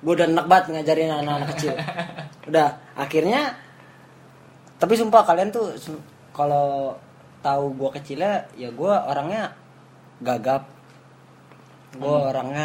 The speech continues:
Speaker 1: nggak,
Speaker 2: Iya.
Speaker 1: nggak bisa ngomong. Terus orangnya
Speaker 2: Pemalu, pemalu.
Speaker 1: malu gitu kan. Ini nih gua bisa ngomong panjang lebar, doyan ngomong kayak gini tuh gara-gara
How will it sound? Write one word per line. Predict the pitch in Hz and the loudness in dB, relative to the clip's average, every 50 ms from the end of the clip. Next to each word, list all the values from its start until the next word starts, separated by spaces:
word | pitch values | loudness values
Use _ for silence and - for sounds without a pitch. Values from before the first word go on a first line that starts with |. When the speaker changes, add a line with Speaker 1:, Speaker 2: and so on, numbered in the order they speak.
| 147 143 | -4 -4
Speaker 1:
nggak, | 131 127 | -4 -4
Speaker 2:
Iya. | 127 127 127 131 127 - - | -4 -4 -4 -4 -6 -8 -10
Speaker 1:
nggak | 117 120 127 127 | -8 -6 -6 -6
bisa | 135 127 147 | -4 -6 -6
ngomong. | 135 127 120 113 117 123 139 156 143 147 120 - - - - - - - - - - - | -6 -6 -8 -8 -6 -4 -4 -2 -2 -4 -8 -12 -18 -20 -20 -20 -20 -20 -20 -20 -20 -20
Terus | - 131 139 151 151 - - - - - - - - - - - - - - - | -14 -10 -10 -10 -10 -12 -14 -20 -20 -20 -20 -20 -20 -20 -20 -20 -20 -20 -18 -12
orangnya | - 123 127 127 127 131 143 151 160 165 165 160 147 - - - - - - | -8 -4 -2 -2 -2 -2 -2 -2 0 0 -2 -2 -4 -8 -12 -18 -20 -20 -12
Speaker 2:
Pemalu, | - 156 151 156 156 170 196 196 | -10 -6 -4 -2 -2 0 0 -2
pemalu. | - 156 147 143 143 139 147 160 180 190 185 | -2 -2 -2 0 0 2 2 4 4 2 2
Speaker 1:
malu | 143 139 | 0 -2
gitu | 139 131 139 | -6 -8 -8
kan. | 143 160 160 165 160 - - - - - - - - - - - - - - - - - - - - | -8 -8 -10 -12 -14 -18 -20 -20 -20 -20 -20 -20 -20 -20 -20 -20 -20 -20 -20 -20 -20 -20 -20 -6 0
Ini | 175 202 233 262 | 2 4 6 6
nih | 294 330 339 302 226 - | 6 6 6 6 4 2
gua | 185 190 233 311 320 | 0 2 4 4 4
bisa | 285 294 208 226 | 4 4 4 6
ngomong | 202 196 190 190 190 190 190 190 190 185 | 6 6 6 4 4 2 2 0 -2 0
panjang | 180 - 175 180 180 185 180 | 2 4 4 4 4 4 4
lebar, | 175 175 175 175 175 180 180 180 | 4 4 4 4 4 4 4 4
doyan | 170 170 175 170 175 175 175 170 | 4 4 6 6 6 6 4 4
ngomong | 170 170 170 165 165 170 170 175 | 2 2 2 2 2 2 2 2
kayak | 165 170 160 | 2 2 2
gini | 165 190 226 | 2 2 0
tuh | 247 302 262 | 0 2 4
gara-gara | 233 214 180 180 170 156 165 160 160 180 233 277 269 - | 6 6 8 6 6 4 4 4 4 4 4 4 2 0